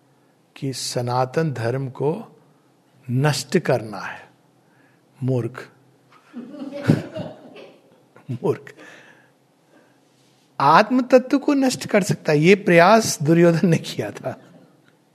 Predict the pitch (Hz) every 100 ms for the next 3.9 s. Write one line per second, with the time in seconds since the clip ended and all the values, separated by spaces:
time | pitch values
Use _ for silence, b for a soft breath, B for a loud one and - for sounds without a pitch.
0 | B B B B B _ - 185 120 151
1 | 170 190 240 269 - - 185 208 156 131
2 | 160 220 262 247 - - 202 262 294 254
3 | 208 180 156 - 139 - 127 - 262